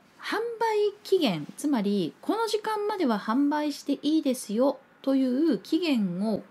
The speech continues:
超えて売れ残ったもののことを一般的には廃棄商品と言います。廃棄登録という登録をレジ上で行って、それで計上していく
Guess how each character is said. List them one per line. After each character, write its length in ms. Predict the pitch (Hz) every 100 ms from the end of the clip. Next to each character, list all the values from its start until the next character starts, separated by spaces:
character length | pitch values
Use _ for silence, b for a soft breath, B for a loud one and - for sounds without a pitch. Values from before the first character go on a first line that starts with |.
| -
超 140 | 302
え 100 | 370
て 480 | 370 - - 427 - B B B
売 120 | - 214
れ 80 |
残 260 | 214 214 208
っ 60 | 208
た 200 | - 151
も 160 | 156
の 100 | 170
の 120 | 180 165
こ 140 | 170
と 240 | - 311
を 140 | 277 - B B B
一 160 | - 294
般 160 | 381
的 160 | 370 359
に 80 | 330
は 80 | 208
廃 240 | 226 285
棄 60 | -
商 220 | 240 240
品 200 | - 143
と 220 | - -
言 100 | -
い 40 | 156
ま 140 | 143
す。 160 | - - B B B B B B _ -
廃 240 | 381 403
棄 340 | 403 392 370 -
登 280 | 403 403 254
録 180 | -
と 160 | - 175
い 400 | 175 165 165 165
う 60 | 160
登 220 | 196 196
録 360 | 196 196 202 214
を 220 | 196 -
レ 120 | 156 175
ジ 120 | 208
上 200 | 247 240
で 100 | 240
行 300 | 202 - 226
っ 200 | 226 220 - -
て、 320 | 285 269 151 - - - _ -
そ 140 | -
れ 60 | 381
で 100 | 392
計 240 | 302 311
上 180 | 269 285
し 60 | 269
て 160 | 254
い 60 | 240
く 260 | - 208